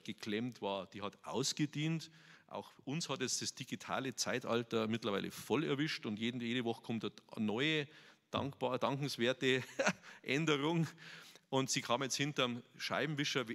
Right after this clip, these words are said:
finden Sie jetzt so ein Kärtchen zukünftig. Da steht jetzt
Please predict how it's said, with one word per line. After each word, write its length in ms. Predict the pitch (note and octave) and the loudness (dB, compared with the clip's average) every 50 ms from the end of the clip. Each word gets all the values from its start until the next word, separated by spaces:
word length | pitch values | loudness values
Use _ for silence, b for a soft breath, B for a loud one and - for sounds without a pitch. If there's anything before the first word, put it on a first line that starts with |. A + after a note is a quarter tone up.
| - - | -10 -10
finden 400 | - - D3+ D#3 E3 - F3 C#3+ | -6 -2 -2 -2 -2 -2 -2 -2
Sie 140 | - - B2 | -2 -2 -2
jetzt 120 | - - | -2 -4
so 140 | - - - | -6 -6 -4
ein 180 | - A2+ G2+ | -4 -4 -4
Kärtchen 680 | F#2+ - - B2 B2+ D3+ D#3+ - - - G2+ F2 - - - _ _ _ _ _ _ _ _ _ _ _ _ _ _ | -6 -6 -6 -4 -4 -4 -6 -8 -8 -6 -4 -4 -4 -6 -12 _ _ _ _ _ _ _ _ _ _ _ _ _ _
zukünftig. 680 | - - - A2+ G2 A2 G2 F2+ - - - F2+ D#2+ - | -12 -10 -8 -6 -6 -6 -6 -8 -8 -10 -10 -10 -10 -10
Da 100 | - G2 | -12 -10
steht 180 | - - B2 | -8 -6 -6
jetzt 220 | B2 A2+ - - | -6 -6 -6 -10